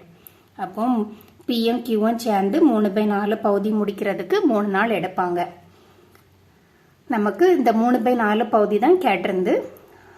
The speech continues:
அதனால நம்ம என்ன பண்ணிருக்கோம்? ஃபர்ஸ்ட் அவங்க முழு போர்ஷனையும், ஒரு முழு வேலையை செய்யறதுக்கு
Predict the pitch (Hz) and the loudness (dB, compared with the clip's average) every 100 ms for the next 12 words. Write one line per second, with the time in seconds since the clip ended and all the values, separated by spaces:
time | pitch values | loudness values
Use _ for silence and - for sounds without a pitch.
0 | - 202 202 208 277 302 226 208 214 233 | -4 -2 0 2 4 4 4 2 0 2
1 | 226 208 208 196 233 202 202 - 240 190 | 2 2 -2 2 2 2 -4 -4 -2 -2
2 | 185 - 208 220 214 214 220 302 311 226 | -6 -6 -2 0 2 2 4 2 2 0
3 | 220 233 208 202 185 185 - - - 214 | 2 0 0 0 -2 -4 -14 -20 -4 0
4 | 208 214 233 277 214 190 208 254 247 214 | 2 4 2 2 2 2 2 0 -2 -2
5 | 202 196 220 | 0 -2 -2